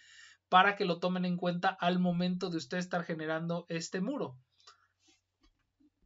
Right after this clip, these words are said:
La formulita que se sigue es esta, ¿no? Cantidad de ladrillos por metro cuadrado, que es esta de aquí, por la longitud del ladrillo, L mayúscula, que es lo que tiene aquí,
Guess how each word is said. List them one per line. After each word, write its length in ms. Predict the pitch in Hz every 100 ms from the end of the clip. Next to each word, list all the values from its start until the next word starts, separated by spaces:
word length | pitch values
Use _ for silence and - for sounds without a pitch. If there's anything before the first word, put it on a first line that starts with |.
| - - - - -
La 220 | 185 175
formulita 580 | 175 175 185 190 233 226
que 100 | 240
se 140 | 240
sigue 380 | - 220 196 196
es 120 | 180
esta, 360 | 233 214 175 160
¿no? 180 | 180
Cantidad 500 | 180 156 156 160 175
de 120 | 196 180
ladrillos 540 | 160 165 190 180 160
por 200 | 156 147
metro 320 | 165 170 170
cuadrado, 460 | 175 185 220 175 160
que 100 | 156
es 140 | 135
esta 260 | 135 131 165
de 80 | 175
aquí, 400 | 185 196 185 - - - _
por 340 | - 190 196 170
la 180 | 175 175
longitud 640 | 175 170 170 180 196 202
del 120 | 190
ladrillo, 520 | 170 170 175 180 202 -
L 220 | 156 156
mayúscula, 840 | 160 156 175 180 - 160 180 262 _ _ _ _
que 220 | - 147 135
es 180 | 127
lo 100 | 139 131
que 100 | 131
tiene 280 | 131 139
aquí, 360 | 147 127 139 170